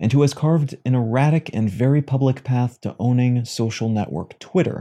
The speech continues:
selling a lot of Tesla stock and borrowing against still more in order to afford the forty-four billion dollar price tag that he, by all indications, overpaid on.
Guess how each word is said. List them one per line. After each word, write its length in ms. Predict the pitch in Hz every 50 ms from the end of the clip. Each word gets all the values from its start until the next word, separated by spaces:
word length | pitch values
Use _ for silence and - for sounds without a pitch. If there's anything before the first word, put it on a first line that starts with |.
| - _ _
selling 380 | - - - 135 135 143 143 135
a 60 | 127
lot 180 | 127 127 127
of 100 | 123 -
Tesla 400 | - - 127 117 - - - -
stock 480 | - - - - 147 135 139 139 135 -
and 320 | - - 95 92 85 82 -
borrowing 480 | - 120 127 131 131 131 131 131 127
against 540 | - 92 98 117 120 117 110 - - - -
still 380 | - - - - 117 117 117 117
more 480 | 113 120 151 165 139 104 - - 110 - -
in 120 | - 107
order 220 | 117 123 127 120 131
to 160 | 135 131 120
afford 360 | 113 - - 113 117 113 95
the 80 | 82 -
forty-four 520 | - - 120 120 120 117 - - 120 117
billion 420 | 107 101 101 110 113 113 117 117 113
dollar 280 | 107 107 104 104 107
price 340 | 104 - 147 160 175 165 -
tag 340 | - - 104 - - 113 107
that 160 | 104 107 -
he, 340 | - - 127 123 123 120 - -
by 220 | - 107 107 113
all 300 | - - 110 123 135 135
indications, 880 | - 123 123 117 135 - 160 180 175 - - - - - - 98 - - _ -
overpaid 640 | - 107 113 98 - 113 107 - - 147 151 151 139
on. 320 | 110 - - - - -